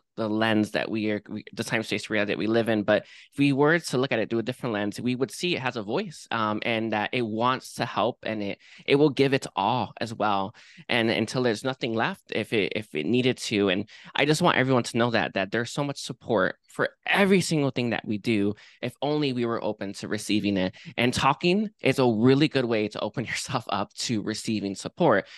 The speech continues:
because it allows your mind to believe that it is getting it, right? And your mind is the catalyst, either opens or closes to whether you receive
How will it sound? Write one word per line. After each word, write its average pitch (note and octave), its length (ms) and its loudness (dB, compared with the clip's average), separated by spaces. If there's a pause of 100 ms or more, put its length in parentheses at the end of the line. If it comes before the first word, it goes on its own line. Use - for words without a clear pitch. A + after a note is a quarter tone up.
(140)
because A#2+ 260 0
it A#2+ 100 0
allows A#2+ 360 0
your A#2+ 140 -6
mind A#2+ 480 -2
to A#2 100 -8
believe A2 420 -2
that - 200 -2
it - 160 0
is G#2 160 -2
getting B2+ 320 -2
it, F2+ 140 -6 (400)
right? A#2+ 160 -2
And C3 80 -4
your B2 120 -4
mind A2+ 380 -4
is G2+ 100 -10
the - 80 -16
catalyst, G#2 540 -2
either F#2+ 300 -4
opens C#3 300 0
or B2 80 0
closes G#2 500 -2
to A#2 100 -2
whether G#2 240 4
you G2+ 180 2
receive A2 480 0